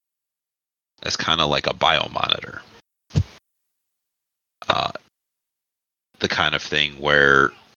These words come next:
you know, if, say, Rosanna, as a,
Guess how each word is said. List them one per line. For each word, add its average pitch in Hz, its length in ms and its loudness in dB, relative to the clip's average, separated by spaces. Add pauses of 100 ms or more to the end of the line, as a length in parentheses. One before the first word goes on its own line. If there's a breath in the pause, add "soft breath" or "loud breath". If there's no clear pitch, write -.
(140)
you 80 100 0
know, 73 140 0
if, - 120 -6 (680)
say, 76 400 2
Rosanna, 69 680 0 (840)
as 80 200 0
a, 67 220 2